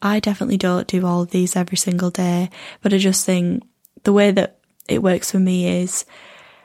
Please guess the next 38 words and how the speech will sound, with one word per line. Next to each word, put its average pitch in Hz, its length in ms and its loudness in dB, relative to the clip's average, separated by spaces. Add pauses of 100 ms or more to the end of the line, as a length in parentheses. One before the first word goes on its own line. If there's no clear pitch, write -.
(320)
trying 175 320 0
to - 120 -6
be 180 160 0
consistent 180 640 -2
with 185 200 -4
these 180 260 0
things. 196 400 -2
So 190 160 -2
you 185 140 2
don't 185 160 -2
have 190 200 -4
to 220 80 -2
do 214 140 0
them 202 100 2
every 190 220 0
day, 180 280 0
but 175 340 -2
just - 160 -8
try 196 200 -4
and 185 160 -2
aim 185 180 -2
to - 100 -10
do 185 120 0
a 180 40 -2
few 185 240 -2
every 180 180 -4
day, 185 420 -4
and 185 160 -2
that 185 220 -4
will 185 100 -4
help 180 360 -6
you 185 80 -2
feel 175 460 0 (500)
more 247 160 2
calm 185 560 -2
and 208 100 2
more 233 140 2
grounded 196 500 -2